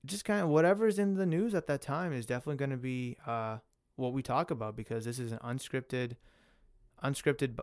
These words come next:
uh, bod-, podcast where we just talk about what's going on in Boston sports and address any, uh, major league-wide news.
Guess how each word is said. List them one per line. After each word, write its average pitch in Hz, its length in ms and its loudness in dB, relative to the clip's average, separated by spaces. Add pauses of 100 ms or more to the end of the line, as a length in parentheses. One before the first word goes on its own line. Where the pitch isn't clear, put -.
(100)
uh, 117 180 0
bod-, 120 300 0 (100)
podcast 131 640 -2
where 117 280 -2
we 113 160 -8
just 131 220 -10
talk 131 220 0
about 131 360 0 (340)
what's 131 200 2
going 135 280 4
on 143 260 4
in 123 260 -4
Boston 117 400 -2
sports 143 480 -2
and 120 140 -4
address 120 360 -6
any, 123 360 -4 (720)
uh, 110 340 -2
major 123 380 0
league-wide 117 480 -2
news. 156 460 -6